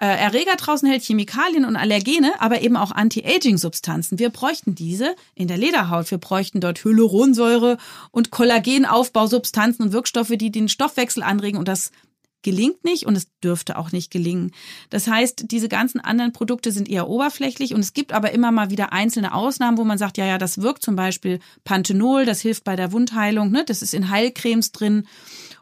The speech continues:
Oder, ähm, auch andere Vitamine, ähm, Vitamin A, Vitamin E, Vitamin C, kurzkettige Polypeptide, das sind so kleine Eiweißpartikel.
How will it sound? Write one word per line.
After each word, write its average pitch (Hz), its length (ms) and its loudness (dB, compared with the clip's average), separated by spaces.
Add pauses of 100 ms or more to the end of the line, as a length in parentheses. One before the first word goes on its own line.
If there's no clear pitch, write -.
(140)
Oder, 202 600 2
ähm, 190 200 -2
auch - 200 -8
andere 226 340 2
Vitamine, 220 720 4 (380)
ähm, 180 440 -2
Vitamin 190 340 -2
A, 214 520 2
Vitamin 202 380 0
E, 226 420 2
Vitamin 208 400 2
C, 233 340 2
kurzkettige 214 600 -2
Polypeptide, 233 840 0
das 185 140 -6
sind 202 80 -4
so 185 60 -6
kleine - 260 -4
Eiweißpartikel. 202 680 -4